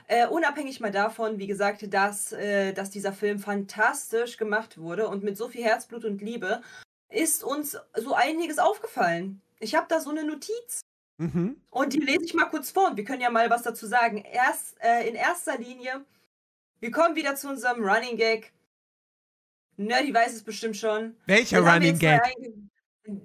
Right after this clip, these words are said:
Speaker 1: wir haben den Running Gag, äh, eingeführt vor ein paar Folgen. Den hat Nerdy reinge-, reingeholt. Und im linken
Speaker 2: Ach so.
Speaker 1: Bild an der Wand von dem Produzenten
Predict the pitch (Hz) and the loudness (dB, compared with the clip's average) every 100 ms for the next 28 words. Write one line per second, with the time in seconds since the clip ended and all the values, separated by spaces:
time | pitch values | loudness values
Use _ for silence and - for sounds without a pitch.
0 | 196 262 262 277 247 208 233 226 240 247 | -6 2 2 2 -4 -2 0 4 2 2
1 | 233 220 220 220 220 196 233 214 233 240 | 2 2 2 2 4 2 0 -8 -10 -10
2 | - 226 202 190 190 262 269 262 226 214 | -2 -2 2 0 2 2 2 0 0 2
3 | 180 202 240 269 240 226 233 226 220 - | 0 2 2 2 2 2 2 2 0 0
4 | 208 214 214 214 208 208 - _ _ _ | 0 0 2 2 4 2 -2 _ _ _
5 | _ - 233 240 240 - 330 349 370 427 | _ 2 4 4 0 -2 0 2 4 4
6 | 311 294 277 302 262 262 254 254 269 262 | 2 -2 -2 0 0 2 4 4 2 -2
7 | 294 - - _ _ _ _ - 262 262 | -12 -14 -16 _ _ _ _ -8 -6 -4
8 | 262 - 269 285 - 269 294 247 247 247 | -8 -10 -12 -8 -4 -4 -6 -12 -14 -12